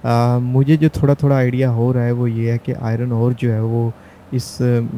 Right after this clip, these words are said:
game में या इस map में जो है वो एक important चीज़ है और उसके ऊपर जो है वो काफ़ी ज़्यादा productions जो हैं वो, आ, उसके इर्द गिर्द जो है वो घूम रही हैं। So, हमें जो है वो वाकई थोड़ा सा iron ओर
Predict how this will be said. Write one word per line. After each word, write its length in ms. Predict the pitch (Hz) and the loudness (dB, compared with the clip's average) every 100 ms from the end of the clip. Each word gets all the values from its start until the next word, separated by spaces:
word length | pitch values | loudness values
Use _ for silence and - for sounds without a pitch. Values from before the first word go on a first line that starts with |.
| 110 | -4
game 220 | 117 113 | -2 -2
में 380 | 117 117 120 117 | -2 -2 -2 -2
या 220 | 113 117 | -2 -2
इस 220 | 117 110 113 | -2 -4 -4
map 280 | 107 107 | -2 -2
में 140 | 120 117 | -4 -2
जो 60 | |
है 60 | 113 | -2
वो 180 | 117 120 | 0 -2
एक 340 | 120 110 - 127 | -4 -6 -6 -6
important 500 | 113 123 131 151 139 | 0 2 2 0 -4
चीज़ 340 | 120 107 104 | -4 -2 -2
है 120 | 117 - - - - - | -4 -6 -20 -20 -18 -4
और 480 | 120 110 110 113 110 113 117 113 - - - - | 0 2 2 2 2 2 2 0 -6 -14 -14 -14
उसके 380 | - - 139 | -14 -4 0
ऊपर 320 | 139 117 127 123 | 0 0 -2 0
जो 140 | 120 | -2
है 60 | 120 | -2
वो 100 | 123 | -2
काफ़ी 420 | - 117 - 135 | -2 -2 0 0
ज़्यादा 220 | 127 120 | 2 0
productions 800 | - 120 110 117 - 139 131 127 | 0 0 0 -2 -4 -4 -4 -4
जो 80 | 120 | -2
हैं 80 | 110 | -2
वो, 200 | 110 120 | 0 -2
आ, 1500 | 127 - - - - - - 117 113 113 113 110 107 - - | -6 -12 -20 -20 -20 -14 -4 0 2 4 2 0 -6 -4 -2
उसके 300 | 127 - 123 | 0 2 2
इर्द 160 | 117 117 | 2 0
गिर्द 280 | 117 113 | -2 -2
जो 120 | 117 113 | 0 2
है 60 | |
वो 140 | 113 117 | 2 0
घूम 340 | - 120 120 | 0 2 2
रही 200 | 113 104 | 2 0
हैं। 160 | 113 - - - - - | -2 -6 -14 -20 -20 -20
So, 520 | - 120 117 117 117 107 - 135 | -4 0 2 0 -2 -6 -10 -4
हमें 300 | 117 131 127 | 0 0 2
जो 120 | 123 | 2
है 60 | |
वो 160 | 117 123 | 2 0
वाकई 380 | 113 107 - 135 | -2 -2 -2 -2
थोड़ा 260 | 123 113 | 0 -2
सा 180 | 113 117 107 | -2 -6 -4
iron 260 | 104 107 | -4 -4
ओर 160 | 107 | -4